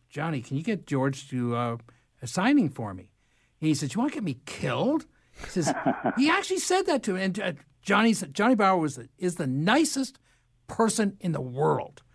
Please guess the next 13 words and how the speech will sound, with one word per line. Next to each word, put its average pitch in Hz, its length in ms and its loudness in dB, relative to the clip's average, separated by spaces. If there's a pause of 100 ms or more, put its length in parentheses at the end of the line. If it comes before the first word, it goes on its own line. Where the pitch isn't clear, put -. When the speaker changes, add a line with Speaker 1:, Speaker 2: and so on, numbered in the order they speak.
(240)
Speaker 1:
okay? 151 420 0 (480)
But 156 220 2 (120)
he, 180 280 -4
and, 160 300 -2
uh, 143 240 0 (340)
he 214 120 0
said, 202 320 0
"George 262 280 2
just 254 160 -8
doesn't 190 260 -6
like 180 240 -6
signing." 196 560 0
George, 254 360 2